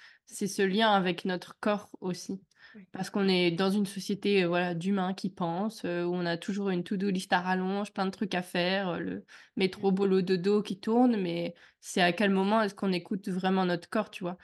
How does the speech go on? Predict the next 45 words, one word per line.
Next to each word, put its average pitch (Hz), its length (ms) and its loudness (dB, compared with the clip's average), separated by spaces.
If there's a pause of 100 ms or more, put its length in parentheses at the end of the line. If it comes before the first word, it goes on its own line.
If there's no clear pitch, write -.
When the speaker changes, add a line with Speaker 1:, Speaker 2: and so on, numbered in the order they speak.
(280)
Speaker 1:
Et 196 80 2
même 214 260 4
dans, 202 280 4
euh, 185 80 4
les 170 200 2
approches 190 380 -2
de 165 420 -2 (340)
sportives, 202 680 -2
de 185 100 0
dire : « 190 200 0
Oui, 220 140 2
mais 202 120 4
je 185 60 -4
fais 196 120 -2
de 180 60 -2
l'activité 185 520 -2
physique », 196 640 -2
mais 165 220 2
en 165 80 2
fait, 196 240 -2
est-ce 185 160 -4
que - 80 -4
t'écoutes 190 420 -4
ton 190 160 0
corps 185 160 2
aussi 226 380 6
ou 196 100 2
t'es 208 140 -2
dans 185 180 0
l'accomplissement 202 640 -2
de 196 80 2
quelque 190 300 -2
chose 214 300 -2
parce 190 200 0
qu'on 208 140 -2
te 202 100 -2
dit 185 160 0
que - 60 -12
c'est 185 120 2
bien 208 240 2
de 196 80 0
le 190 100 2
faire 208 460 -2
ou, 202 180 0
euh... 170 140 2